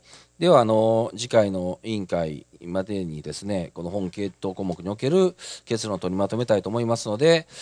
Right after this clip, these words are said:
えー、各会派引き続きご検討よろしくお願いいたします。えー、本日の協議案件は以上であります。ここで委員の皆さんにお知らせをいたします。まず次回の委員会の日程でありますが、二月司会中の審議日程を踏まえ、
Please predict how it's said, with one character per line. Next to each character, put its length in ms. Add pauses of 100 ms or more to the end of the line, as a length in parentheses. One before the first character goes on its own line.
(260)
え 300
ー、 20
各 200
会 120
派 220
引 40
き 60
続 140
き 280
ご 140
検 220
討 160
よ 60
ろ 60
し 120
く 80
お 40
願 200
い 20
い 20
た 80
し 140
ま 80
す。 240 (640)
え 100
ー、 40
本 140
日 120
の 100
協 160
議 120
案 140
件 120
は 60
以 40
上 160
で 80
あ 40
り 100
ま 80
す。 540
こ 80
こ 80
で 80
委 60
員 40
の 100
皆 200
さ 120
ん 40
に 80
お 100
知 140
ら 80
せ 160
を 40
い 60
た 100
し 120
ま 100
す。 460
ま 140
ず 100
次 80
回 180
の 60
委 20
員 100
会 140
の 60
日 120
程 120
で 40
あ 40
り 100
ま 100
す 140
が、 380
二 100
月 160
司 80
会 220
中 180
の 300
審 240
議 100
日 60
程 120
を 40
踏 20
ま 160
え、 140